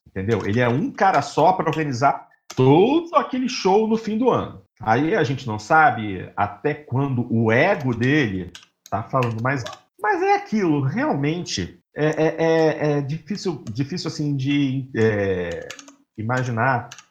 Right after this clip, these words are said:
o que que tá acontecendo no mundo hoje com relação à questão de,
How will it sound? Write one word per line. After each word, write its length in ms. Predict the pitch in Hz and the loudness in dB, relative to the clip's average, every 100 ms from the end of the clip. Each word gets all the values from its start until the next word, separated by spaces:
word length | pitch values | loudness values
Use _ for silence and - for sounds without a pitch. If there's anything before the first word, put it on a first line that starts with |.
| - _ _ | -20 _ _
o 120 | 175 | -10
que 260 | - - 233 | -8 -4 -2
que 120 | 233 | -4
tá 160 | - 190 | -2 -2
acontecendo 800 | 185 180 165 - 147 147 147 143 | 0 -4 -4 -4 -2 -2 0 0
no 140 | 135 | 0
mundo 300 | 135 131 120 | -2 -2 0
hoje 320 | 123 135 120 - | 0 -2 -4 -8
com 140 | 139 | -8
relação 600 | 110 123 123 - - 120 | -2 0 0 -2 -4 -4
à 60 | 123 | -4
questão 500 | 113 - 127 123 113 - - - | -8 -6 -2 -2 -4 -8 -20 -12
de, 680 | 101 92 117 139 139 135 | -12 -6 0 2 2 -2